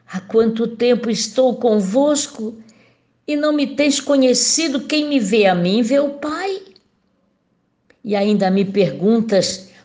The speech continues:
"Mostra-nos o Pai? Não crês que eu estou no Pai e que o Pai está em mim?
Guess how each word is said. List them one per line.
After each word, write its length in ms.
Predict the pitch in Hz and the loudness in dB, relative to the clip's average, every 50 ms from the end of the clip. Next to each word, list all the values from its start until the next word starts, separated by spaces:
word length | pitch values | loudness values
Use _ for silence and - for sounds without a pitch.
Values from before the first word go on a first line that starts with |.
| _ _ | _ _
"Mostra-nos 800 | 175 175 175 196 214 202 - - - 185 185 185 185 180 160 - | -2 0 0 0 0 -2 -4 -4 0 0 2 2 2 0 -2 -2
o 80 | 170 156 - - | -6 -6 -8 -10
Pai? 500 | _ 165 151 156 165 202 254 277 269 - - - - _ _ _ _ _ _ _ _ _ _ _ _ _ _ _ _ _ - - _ | _ -8 -4 -2 -2 -2 -2 -4 -6 -8 -14 -20 -20 _ _ _ _ _ _ _ _ _ _ _ _ _ _ _ _ _ -20 -16 _
Não 240 | - 233 302 302 277 | -2 2 2 2 2
crês 380 | 302 277 269 311 349 339 - - | 2 0 2 2 0 0 -2 -6
que 260 | - - 247 240 233 | -4 -2 -2 0 2
eu 160 | 247 285 294 | 2 2 2
estou 380 | 269 202 - - - - 277 285 | 2 0 0 -4 0 0 2 2
no 220 | 262 240 - - | 2 2 0 -2
Pai 260 | - - 254 277 285 | -2 0 0 2 0
e 60 | 254 185 | -2 -2
que 160 | - 214 226 | -4 -4 -4
o 60 | 208 | -4
Pai 280 | 226 214 247 247 262 254 | -2 -2 0 0 2 0
está 380 | 226 - - - - 247 247 | 0 -2 -4 -2 0 2 2
em 120 | 233 220 220 | 4 4 4
mim? 380 | 233 269 320 392 494 - - | 4 2 2 0 -4 -8 -12